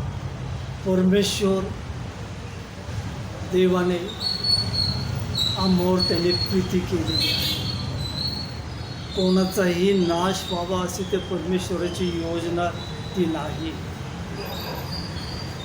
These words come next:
नोहाच्या काळामध्ये जरी या पृथ्वीचा नाश परमेश्वराने पाण्याने केला,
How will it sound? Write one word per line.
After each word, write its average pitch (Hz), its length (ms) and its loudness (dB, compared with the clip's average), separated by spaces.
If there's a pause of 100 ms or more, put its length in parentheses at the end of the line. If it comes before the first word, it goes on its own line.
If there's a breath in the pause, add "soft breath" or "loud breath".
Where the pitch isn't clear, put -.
(200)
नोहाच्या 180 560 2
काळामध्ये 190 800 4
जरी 175 460 4
या 180 140 4
पृथ्वीचा 175 640 -2
नाश 170 440 0
परमेश्वराने 170 840 -2
पाण्याने 170 640 -2
केला, 165 320 -2